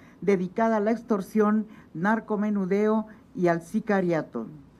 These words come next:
Aunado a ello, durante el cumplimiento de los cateos, se aseguraron siete armas cortas, un cilindro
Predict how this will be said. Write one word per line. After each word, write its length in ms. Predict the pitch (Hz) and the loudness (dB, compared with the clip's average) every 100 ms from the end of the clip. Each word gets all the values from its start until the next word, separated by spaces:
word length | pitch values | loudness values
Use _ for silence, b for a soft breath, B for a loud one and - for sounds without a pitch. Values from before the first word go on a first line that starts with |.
| B B B - | B B B -4
Aunado 480 | 180 175 226 269 | -2 0 0 2
a 120 | 262 220 | 2 2
ello, 400 | 180 160 180 220 B B | 0 -2 -4 -6 B B
durante 380 | 175 190 190 196 | 0 2 2 0
el 100 | 196 | 2
cumplimiento 680 | 196 180 190 220 254 247 | 0 -2 -2 2 4 4
de 100 | 196 | 2
los 220 | 190 247 254 | 2 0 0
cateos, 600 | 220 - 185 185 208 - B B B | -2 0 0 0 -2 -6 B B B
se 120 | 214 | -2
aseguraron 760 | 196 254 247 233 214 220 226 | -2 -4 -4 0 2 4 2
siete 340 | 208 233 214 202 | 2 2 2 2
armas 320 | 190 180 175 | 2 0 -2
cortas, 500 | - 220 220 220 214 | 2 4 4 0 0
un 120 | 220 | -2
cilindro 600 | 196 190 202 202 190 180 | -2 -2 0 2 2 0